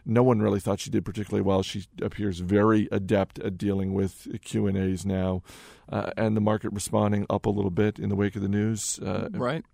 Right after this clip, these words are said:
Speaker 2: This, I mean, the Fed is nowadays n-, full of no surprises. I mean, this is just, they're on the course.
Speaker 1: Isn't that what we want, though?
Speaker 2: I mean, it is, it is what we want. Sometimes, you know, there was a, if you go back, and not that I've been in the stock market for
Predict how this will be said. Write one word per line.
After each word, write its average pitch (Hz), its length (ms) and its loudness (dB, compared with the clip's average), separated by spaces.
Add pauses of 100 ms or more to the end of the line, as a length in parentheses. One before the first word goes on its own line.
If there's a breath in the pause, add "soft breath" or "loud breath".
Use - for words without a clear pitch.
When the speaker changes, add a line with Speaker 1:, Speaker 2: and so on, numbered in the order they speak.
(120)
Speaker 2:
This, 143 180 0
I 151 60 6
mean, 143 120 4
the 139 60 2
Fed 147 300 4
is 131 320 0 (240)
nowadays 120 800 2 (480)
n-, 113 220 0
full 139 180 8
of 120 80 6
no 123 200 6
surprises. 123 680 -2 (100)
I 127 100 2
mean, 123 160 2
this 135 200 2
is 127 60 -8
just, 123 340 0
they're 131 160 2
on 147 100 6
the 156 60 4
course. 143 260 4
Speaker 1:
Isn't 220 160 4
that 254 140 8
what 233 120 8
we 208 100 8
want, 170 260 8
though? 339 140 6
Speaker 2:
I 269 80 10
mean, 269 120 8
it 302 140 6
is, 349 240 8
it 262 140 4
is 294 160 4
what 226 100 6
we 202 80 6
want. 143 320 6
Sometimes, 208 400 6
you 175 80 6
know, 151 240 6 (160)
there 156 240 2
was 156 240 4
a, 135 320 4 (1120 soft breath)
if 165 100 6
you 143 60 2
go 185 80 10
back, 160 400 6
and 120 240 0 (160)
not 143 220 2
that 139 100 6
I've 123 240 6
been 139 120 6
in 127 40 4
the 123 100 2
stock 135 280 2
market 127 240 2
for 131 100 0